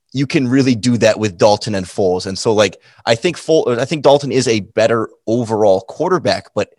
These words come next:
if I'm in a tough spot where the Bears seem to be offensively, I, I like to think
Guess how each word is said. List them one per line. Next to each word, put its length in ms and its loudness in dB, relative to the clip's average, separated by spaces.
if 160 -8
I'm 240 0
in 100 2
a 120 0
tough 300 -4
spot 420 -2
where 120 -2
the 100 -6
Bears 280 0
seem 260 -2
to 60 -4
be 120 0
offensively, 600 0
I, 160 -2
I 100 -2
like 180 0
to 80 -8
think 300 -4